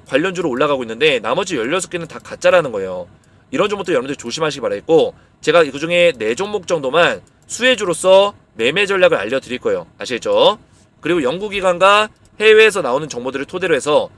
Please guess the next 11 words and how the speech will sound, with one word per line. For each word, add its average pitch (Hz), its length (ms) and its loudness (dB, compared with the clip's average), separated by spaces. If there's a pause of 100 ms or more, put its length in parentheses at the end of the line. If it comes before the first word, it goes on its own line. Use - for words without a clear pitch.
(240)
호재와 214 420 4
악재를 143 280 -4
빠르게 185 280 0
정리해 123 280 -10
드릴 110 140 -12
건데 117 440 -2 (380)
이 170 160 -8
텔레그램방에 220 600 2
입장을 160 360 -2
원하시는 147 400 0
분들은 117 520 -2